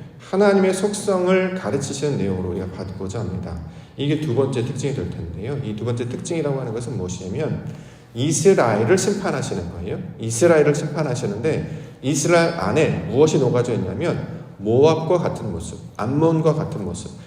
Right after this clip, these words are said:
세일과 같은 모습들이 그들의 마음 가운데 자리 잡고 있었습니다.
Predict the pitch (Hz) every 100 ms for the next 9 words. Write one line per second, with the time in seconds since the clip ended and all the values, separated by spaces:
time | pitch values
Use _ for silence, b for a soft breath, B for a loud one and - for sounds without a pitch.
0 | B - 180 196 185 - - 175 139 -
1 | - - 139 - - - - 135 196 151
2 | 92 120 143 110 90 98 110 - 110 175
3 | 175 - 160 151 147 - 156 - 85 80